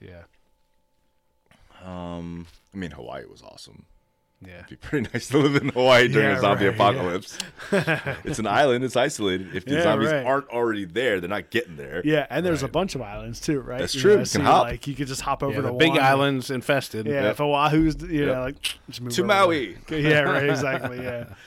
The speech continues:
Speaker 1: <laughs>
Speaker 2: That's pretty, honestly, but Costa Rica was really cool, too, actually.
Speaker 1: Right.
Speaker 2: I could live there. I actually, so Costa Rica was one of the countries I worked in during quarantine.
Speaker 3: Mm-hmm.
Speaker 2: Um, they wouldn't let us do much outside of work.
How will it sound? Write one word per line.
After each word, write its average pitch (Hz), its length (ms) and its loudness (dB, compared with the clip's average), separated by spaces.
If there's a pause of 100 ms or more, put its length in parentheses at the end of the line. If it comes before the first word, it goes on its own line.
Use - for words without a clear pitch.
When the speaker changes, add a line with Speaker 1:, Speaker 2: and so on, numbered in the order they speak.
(400)
Speaker 1:
<laughs> 127 800 -8 (120)
Speaker 2:
That's 175 180 -4
pretty, 135 180 -4 (140)
honestly, 208 340 -2
but 165 220 0
Costa 170 340 -2
Rica 139 240 2
was 82 140 -2
really 76 200 -6
cool, 67 200 -12
too, 67 200 -10
actually. - 340 -16 (280)
Speaker 1:
Right. - 300 -20
Speaker 2:
I 87 40 -4
could 95 140 -2
live 71 220 -6
there. 62 160 -14
I 92 260 0 (500)
actually, 85 440 -2
so 71 340 -4 (140)
Costa 175 280 0
Rica 170 180 0
was 123 100 -2
one 120 100 -2
of 110 60 -4
the 98 60 -12
countries 90 300 -6
I 80 100 0
worked 78 280 -4
in 73 220 -6
during 85 340 -2
quarantine. 104 640 -8 (220)
Speaker 3:
Mm-hmm. 90 500 -14
Speaker 2:
Um, 71 380 -8
they 78 420 -8 (320)
wouldn't 80 240 -8
let 80 140 -6
us 71 120 -12
do 80 200 -10
much 71 340 -8
outside 69 460 -12
of 64 360 -20 (240)
work. - 460 -12